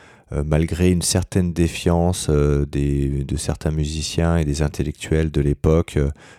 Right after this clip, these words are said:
euh, suite à la controverse, euh, de ses positions pendant la Seconde Guerre mondiale. Euh, et voilà, il reste un, un quelqu'un de, d'extraordinaire, euh, et à qui je voulais rendre hommage, euh, par ce podcast.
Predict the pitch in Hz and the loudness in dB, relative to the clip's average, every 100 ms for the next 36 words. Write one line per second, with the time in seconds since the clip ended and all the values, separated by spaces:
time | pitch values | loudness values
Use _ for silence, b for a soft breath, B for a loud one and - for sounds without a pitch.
0 | B 73 76 - - 80 - 71 - - | B -4 -4 -6 -6 -6 -4 -2 -2 -2
1 | 78 - 76 80 82 - - 76 71 73 | -6 -2 0 2 2 -2 -2 0 0 -4
2 | B B B - 80 73 80 - 76 73 | B B B -6 -2 -2 -2 0 0 0
3 | - 82 82 78 69 69 76 - 78 78 | -4 -4 -2 -2 0 -2 -2 -4 -4 -2
4 | 78 69 73 73 80 90 104 B B B | 0 0 -2 0 2 2 0 B B B
5 | B - 76 73 69 64 73 76 71 73 | B -4 0 2 2 2 2 2 0 -2
6 | - 78 82 90 - 82 76 73 73 73 | 0 2 2 0 0 0 2 2 0 -2
7 | - B B B B - 76 - 80 73 | -6 B B B B -10 -10 -4 -4 0
8 | 90 85 82 73 71 71 71 73 85 - | 0 2 2 2 4 2 -2 -6 -6 -2
9 | 87 80 78 78 82 87 95 92 76 71 | 0 0 0 -2 0 2 2 2 2 2
10 | 71 - 82 73 - 82 80 76 73 73 | 0 0 2 2 -2 -4 0 0 2 4
11 | 80 80 71 80 85 - 69 78 85 82 | 6 4 2 0 0 0 2 4 4 4
12 | 76 69 67 78 73 78 - 71 - 80 | 4 2 2 -2 -2 -4 -2 -2 0 2
13 | 87 - - | 2 -2 -14